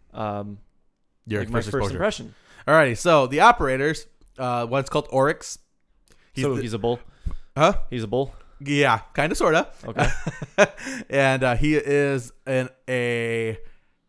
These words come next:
Speaker 2: defend-, yeah, defending operator. Um,
Speaker 1: Why did you have left and right?
Speaker 2: because I had to, like, ex-,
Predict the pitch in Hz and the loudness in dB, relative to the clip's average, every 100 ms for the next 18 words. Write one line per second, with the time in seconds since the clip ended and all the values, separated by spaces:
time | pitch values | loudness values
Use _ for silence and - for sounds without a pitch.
0 | _ _ _ - - - 139 131 131 107 | _ _ _ -14 -12 -8 -8 -4 -2 -2
1 | 107 151 160 123 127 120 120 143 - - | 0 0 2 0 2 2 2 0 -4 -18
2 | _ _ 104 101 98 98 101 98 - 117 | _ _ -6 -2 0 0 -2 -6 -16 -12
3 | 143 156 156 156 143 117 117 135 123 101 | -10 -10 -10 -8 -8 -8 -8 -8 -10 -4
4 | 107 170 196 147 147 165 - 165 156 139 | 0 4 4 4 4 2 2 -2 0 0
5 | 127 - - 131 - | -2 -4 -10 -10 -10